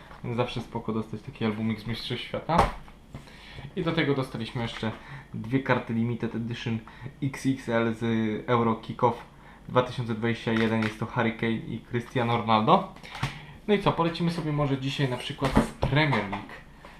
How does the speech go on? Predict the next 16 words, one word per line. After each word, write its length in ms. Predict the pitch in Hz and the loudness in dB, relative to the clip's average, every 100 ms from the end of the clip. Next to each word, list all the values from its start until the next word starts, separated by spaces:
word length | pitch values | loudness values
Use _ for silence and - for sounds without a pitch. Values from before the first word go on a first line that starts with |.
| - - - | -20 -20 -18
z 80 | - | -12
kolekcją, 420 | - 135 139 131 | 0 0 2 -4
którą 360 | 123 - 131 113 | -6 -2 2 2
mam, 380 | 107 131 190 196 - - - - - - - - - - | 4 6 6 2 -6 -16 -16 -16 -20 -20 -20 -20 -20 -4
ale 180 | - 196 | 2 2
która 260 | - 151 139 | 2 2 4
będzie 240 | 127 127 | 2 0
uzupełniona. 760 | 143 139 139 131 123 120 113 117 - - - - - - - - | 0 0 2 2 2 2 0 -2 -8 -20 -20 -20 -20 -20 -18 -4
I 220 | 120 110 107 - - - - - - - - - - | 0 0 -2 -2 0 -2 -6 -14 -18 -20 -20 -20 -2
co 120 | 151 | 2
my 120 | 143 | 2
tu 100 | 139 | 2
mamy? 240 | 135 123 - - - - - - - | 0 0 -2 -10 -10 -12 -12 -16 -8
Mamy 140 | 139 143 | -2 -2
tu 120 | 143 | -2
karty 580 | - 143 123 - 117 | 2 2 2 -2 -2